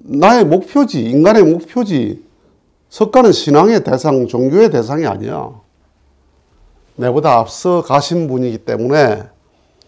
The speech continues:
그분을 따라서, 발자취를 따라가면 나도 거기에 이를 수 있다는 목표란 말이야, 목표. 히말라야 산을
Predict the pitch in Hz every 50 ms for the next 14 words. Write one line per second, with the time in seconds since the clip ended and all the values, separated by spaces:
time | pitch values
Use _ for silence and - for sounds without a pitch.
0 | _ _ - - 151 143 131 139 127 117 110 104 - - - 127 127 127 127 117
1 | - - 113 113 104 95 98 - 113 117 117 127 123 - - 139 127 117 110 -
2 | - 117 117 113 110 - - - 107 107 110 117 120 131 143 143 143 139 - _
3 | _ _ _ _ _ - 117 127 127 127 123 113 107 107 107 - _ _ - 123
4 | 120 117 117 107 101 107 110 117 123 117 - - 117 110 - - - _ _ -
5 | 117 107 95 95 98 107 123 123 - - - 190 185 170 - 151 - - - -
6 | - 110 - - _ 123 107 90 - _ _ _ _ _ _ _ _ _ _ _
7 | _ _ _ _ _ _ _ _ _ _ _ _ _ _ _ _ _ _ _ _
8 | _ _ _ _ _ _ _ _ _ _ _ _ _ _ _ _ _ _ _ _
9 | _ - - 151 170 175 185 190 190 190 190 175 170 175 180 185 180 160 139 123
10 | 120 107 -